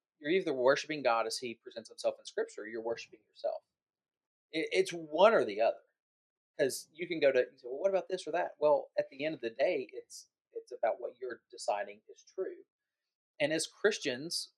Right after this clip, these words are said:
we have to, one, say Christianity is an exclusive belief system, right? Jesus himself said it, that he is the way, the truth, and the life, and no one gets to the Father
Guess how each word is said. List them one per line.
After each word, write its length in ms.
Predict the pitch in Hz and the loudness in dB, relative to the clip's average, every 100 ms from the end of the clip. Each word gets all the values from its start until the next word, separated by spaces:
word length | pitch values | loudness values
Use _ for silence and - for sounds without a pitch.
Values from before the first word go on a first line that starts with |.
| - - | -20 -2
we 120 | 165 | -2
have 280 | 156 151 175 | 2 0 0
to, 120 | - 139 | -2 -4
one, 240 | 127 131 | -2 -2
say 460 | 139 139 110 107 - _ _ _ _ _ _ _ _ _ - | 0 2 2 0 -8 _ _ _ _ _ _ _ _ _ 0
Christianity 580 | - - 147 143 139 - | 0 2 -2 -2 -6 -2
is 220 | 147 143 - | -2 -2 -2
an 200 | 139 131 - | -4 -4 -8
exclusive 680 | 135 - - - 135 - 139 - _ _ _ _ _ _ _ - | -10 -10 -14 -10 -12 -8 -10 -10 _ _ _ _ _ _ _ -6
belief 280 | 131 196 | -4 -4
system, 400 | - 90 - - - _ _ _ _ - | -6 -10 -10 -14 -16 _ _ _ _ -8
right? 100 | - - | -6 -8
Jesus 300 | 131 143 - | -6 -6 -6
himself 440 | 131 151 165 160 - | -4 2 4 2 -4
said 300 | - - 98 | -6 -2 0
it, 100 | 127 - _ _ | -2 -8 _ _
that 80 | - - _ | -16 -16 _
he 200 | 147 160 127 | -10 -10 -10
is 80 | 120 | -10
the 80 | 113 | -6
way, 200 | 110 104 | -4 -4
the 100 | 98 | -6
truth, 220 | - 101 _ | -16 -20 _
and 80 | 98 | -16
the 140 | 95 | -10
life, 140 | 95 98 | -8 -8
and 100 | - 95 101 | -10 -16 -10
no 180 | - - | -8 -8
one 120 | - - | -12 -16
gets 200 | - - | -20 -20
to 60 | - | -20
the 60 | _ | _
Father 260 | 107 92 | -6 -6